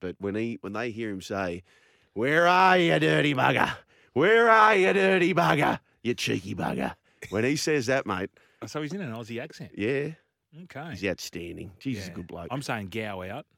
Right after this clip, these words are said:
Speaker 2: Cowl in.
Speaker 1: Yep. Yep. There you
Speaker 2: Mm,
Speaker 1: go.
Speaker 2: oh.
Speaker 1: One three hundred oh one eleven seventy. Motorola Open Line is the way to have that, the affordable smartphone. And the text line, oh four five seven, seven three six, seven three six,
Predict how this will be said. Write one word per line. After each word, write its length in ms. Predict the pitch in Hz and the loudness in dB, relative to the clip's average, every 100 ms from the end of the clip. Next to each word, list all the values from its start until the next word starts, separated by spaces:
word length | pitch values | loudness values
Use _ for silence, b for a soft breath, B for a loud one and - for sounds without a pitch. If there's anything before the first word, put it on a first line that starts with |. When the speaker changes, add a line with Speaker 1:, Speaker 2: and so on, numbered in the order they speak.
| _ | _
Speaker 2:
Cowl 320 | - 98 95 | -16 -14 -12
in. 180 | 92 92 _ | -14 -16 _
Speaker 1:
Yep. 200 | 95 - - _ _ _ _ _ - | -8 -8 -10 _ _ _ _ _ -12
Yep. 180 | 101 - _ _ _ | -12 -12 _ _ _
There 80 | 95 | -12
you 60 | 98 | -10
Speaker 2:
Mm, 100 | 92 107 | -8 -10
Speaker 1:
go. 40 | 110 | -12
Speaker 2:
oh. 40 | 101 _ b b b - | -18 _ b b b -6
Speaker 1:
One 300 | 95 151 165 | 2 2 2
three 280 | - 170 151 | 2 4 4
hundred 260 | 151 143 131 | 4 4 6
oh 160 | 143 139 | 6 6
one 160 | 139 | 4
eleven 360 | 131 131 123 123 | 4 2 2 0
seventy. 360 | - 143 147 | 2 2 2
Motorola 560 | 135 143 139 127 123 101 | 2 4 4 4 4 4
Open 200 | 131 127 | 4 2
Line 300 | 127 123 120 123 B | 4 4 2 -6 B
is 180 | - 131 | -4 0
the 80 | 127 | 4
way 120 | 127 | 4
to 80 | 117 | 4
have 220 | 123 120 113 | 4 2 2
that, 200 | 131 123 | 2 2
the 100 | 113 | -2
affordable 400 | 113 131 113 110 | 0 0 0 -4
smartphone. 640 | 117 127 147 - 135 135 | 0 2 2 2 2 4
And 200 | 127 127 | 2 2
the 40 | |
text 400 | 120 - 254 - 135 | 0 2 2 0 0
line, 340 | 101 117 190 b b b b | 2 2 0 b b b b
oh 200 | 135 185 | 2 2
four 260 | - 175 143 | 2 2 2
five 340 | 139 135 120 | 4 4 2
seven, 460 | - 120 101 117 - _ _ _ _ | 0 -2 0 -4 -6 _ _ _ _
seven 400 | - - 165 160 | -8 0 2 0
three 260 | 135 156 123 | -2 0 0
six, 320 | - 139 - | 0 -4 -4
seven 320 | - 135 123 | -2 -2 -2
three 280 | 110 131 120 | -2 0 0
six, 380 | 110 135 123 | 0 -4 -6